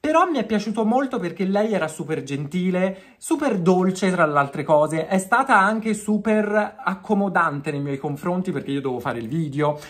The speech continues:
dovevo fare le foto, le dovevo mandare a Mark, ero indeciso, mi ha fatto provare più cose, tra cui anche delle collane, e, mm,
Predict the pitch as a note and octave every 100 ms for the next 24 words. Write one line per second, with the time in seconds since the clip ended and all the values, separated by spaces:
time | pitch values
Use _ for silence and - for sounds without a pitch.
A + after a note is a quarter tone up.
0 | - - C#3+ C#3 D3 B2+ B2 A#2+ E3+ D3+
1 | D3+ C#3 C3+ B2+ C3+ C3+ C3 B2 C#3+ E3+
2 | D3+ C#3+ - C#3+ C3 B2+ B2 A#2+ G3+ F3
3 | E3 C#3 - C#3 A#2+ C3+ B2+ B2+ C3 B2
4 | G3 A3 F#3+ C#3+ B2+ - C3+ C3 B2+ C#3
5 | B2+ B2 A#2 B2 B2+ E3+ F3+ E3+ E3 E3
6 | - - A#3+ - G3+ G3 F#3 F3+ F3 E3+